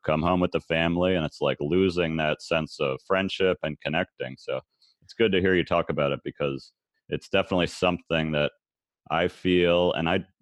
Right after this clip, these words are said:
I'm sure moms feel it too, but they do have this kind of built-in community. When I go to the bus stop to pick up the kids, there's eight moms talking, and I can hang with them and chit-chat, but there's a difference.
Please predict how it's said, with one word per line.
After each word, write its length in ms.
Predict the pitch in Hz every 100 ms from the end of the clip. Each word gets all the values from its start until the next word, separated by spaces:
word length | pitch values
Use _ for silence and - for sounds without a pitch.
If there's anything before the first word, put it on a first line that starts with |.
| _
I'm 120 | 104
sure 300 | 104 - 127
moms 400 | 104 92 98 104
feel 240 | - 104 95
it 100 | 85
too, 280 | - 110 123
but 120 | 90
they 120 | 87
do 160 | 98 87
have 240 | 90 85
this 120 | 80
kind 220 | - 82
of 140 | 73 -
built-in 500 | 82 80 - 80 76
community. 420 | 76 80 90 69
When 120 | 71
I 80 | 80
go 100 | 82
to 80 | 78
the 80 | 78
bus 220 | 85 92
stop 280 | - 76 -
to 80 | 71
pick 140 | 85
up 100 | 73
the 80 | 76
kids, 360 | - 120 90 -
there's 300 | 71 73 - _ _ _ _ -
eight 180 | 76 78
moms 420 | 76 80 76 78
talking, 560 | - 73 73 - 90 95
and 200 | 82 80 80
I 80 |
can 160 | - -
hang 240 | 78 73
with 140 | 73 73
them 240 | 76 76
and 260 | 76 76 -
chit-chat, 600 | - 87 - 87 78 76 - 87
but 180 | 82 - _ _ -
there's 180 | 95 92
a 80 |
difference. 920 | 76 76 110 - 80 76 80 - -